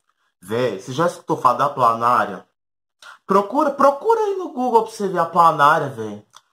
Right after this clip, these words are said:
Acabou com a minha vida. Acabou comigo, véi. Que que é isso? Eu sou, gente,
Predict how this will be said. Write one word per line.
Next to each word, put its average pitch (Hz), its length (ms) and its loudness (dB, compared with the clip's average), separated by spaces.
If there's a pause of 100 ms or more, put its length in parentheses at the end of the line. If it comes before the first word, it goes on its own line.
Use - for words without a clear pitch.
Acabou 151 420 0
com 196 120 0
a - 20 2
minha 202 220 4
vida. 127 680 -8 (240)
Acabou 220 560 4
comigo, 190 540 -8
véi. 123 360 -6 (220)
Que 220 140 -6
que 262 160 -2
é 240 100 4
isso? 185 580 -4 (280)
Eu 147 80 0
sou, 175 360 -4
gente, 170 760 -6